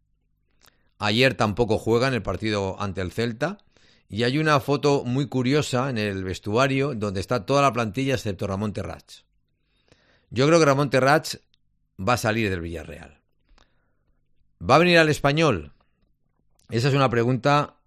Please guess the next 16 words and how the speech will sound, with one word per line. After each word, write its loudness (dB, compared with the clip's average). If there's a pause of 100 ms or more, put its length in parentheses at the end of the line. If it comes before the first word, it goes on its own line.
(420)
ahora 0
difícil -4
de -6
contestar. -12 (1500)
Teóricamente 2
debería -6
ser -8
que -14
sí, -18 (440)
pero 0
es -2
que 0
ahora 4
no 0
tenemos 0
dinero. -10